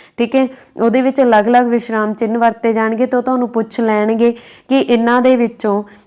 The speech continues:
ਕਿ ਵਿਸਮਿਕ ਕਿਹੜਾ ਵਾ। ਠੀਕ ਹੈ, ਜਾਂ ਫਿਰ ਉਹ ਪੁੱਛ ਲੈਣਗੇ ਕਿ ਇੱਥੇ ਲਾਈਨ ਦੇ ਖਤਮ ਹੋਣ 'ਤੇ ਕਿਹੜਾ ਚਿੰਨ੍ਹ ਪਾਇਆ ਗਿਆ ਹੈ। ਇਸ ਤਰ੍ਹਾਂ ਕੁਛ ਵੀ ਪੁੱਛ ਸਕਦੇ ਆ ਉਹ, ਮਤਲਬ ਇੱਕ ਪੈਰਾ ਲਿਖ ਕੇ ਵੀ ਪੁੱਛ ਸਕਦੇ ਆ,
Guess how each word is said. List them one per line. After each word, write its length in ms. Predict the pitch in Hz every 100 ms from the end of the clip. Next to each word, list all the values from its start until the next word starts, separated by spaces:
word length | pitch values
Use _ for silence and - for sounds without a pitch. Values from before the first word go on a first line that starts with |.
| _
ਕਿ 240 | 220 220 -
ਵਿਸਮਿਕ 580 | 180 233 226 220 220 226
ਕਿਹੜਾ 420 | 220 220 208 233
ਵਾ। 180 | 226 214 - _ _
ਠੀਕ 200 | 254 226
ਹੈ, 100 | 262
ਜਾਂ 280 | 220 233 220
ਫਿਰ 160 | 247
ਉਹ 80 | 233
ਪੁੱਛ 260 | 247 240 240
ਲੈਣਗੇ 440 | 220 214 226 226
ਕਿ 180 | 226 240
ਇੱਥੇ 320 | 240 240 240
ਲਾਈਨ 280 | 226 214 208
ਦੇ 120 | 202
ਖਤਮ 320 | 208 214 220 240
ਹੋਣ 160 | 233
'ਤੇ 140 | 190 214
ਕਿਹੜਾ 320 | 214 208 233
ਚਿੰਨ੍ਹ 260 | 240 214
ਪਾਇਆ 380 | 220 220 208 196
ਗਿਆ 180 | 190 196
ਹੈ। 80 | 190
ਇਸ 260 | - 214
ਤਰ੍ਹਾਂ 280 | 220 202 196 180 - - -
ਕੁਛ 240 | 269 269
ਵੀ 100 | 285
ਪੁੱਛ 220 | 269 262
ਸਕਦੇ 500 | - 240 226 226 233
ਆ 100 | 226
ਉਹ, 200 | 220 285 - - -
ਮਤਲਬ 300 | 220 233 240
ਇੱਕ 160 | 240 240
ਪੈਰਾ 340 | 233 220 233
ਲਿਖ 220 | 262 254 214
ਕੇ 180 | 247
ਵੀ 100 | 240
ਪੁੱਛ 220 | 226 233 -
ਸਕਦੇ 520 | 233 226 220 220
ਆ, 80 | 226